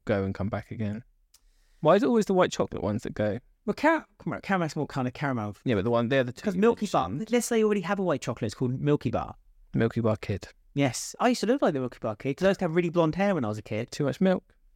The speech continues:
Speaker 2: Yeah.
Speaker 1: It was
Speaker 2: So
Speaker 1: very
Speaker 2: they
Speaker 1: milky, wasn't it?
Speaker 2: I, he,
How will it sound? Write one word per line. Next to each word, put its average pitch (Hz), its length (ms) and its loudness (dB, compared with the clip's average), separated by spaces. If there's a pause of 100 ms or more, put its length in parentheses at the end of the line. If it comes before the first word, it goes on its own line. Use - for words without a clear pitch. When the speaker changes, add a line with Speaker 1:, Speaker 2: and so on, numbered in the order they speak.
(220)
Speaker 2:
Yeah. - 80 -20 (960)
Speaker 1:
It 143 40 -2
was 139 40 2
Speaker 2:
So 139 40 2
Speaker 1:
very 131 120 6
Speaker 2:
they 139 80 4
Speaker 1:
milky, 123 340 2
wasn't 110 260 -4
it? 107 160 -2
Speaker 2:
I, 156 200 2 (180)
he, 160 240 -4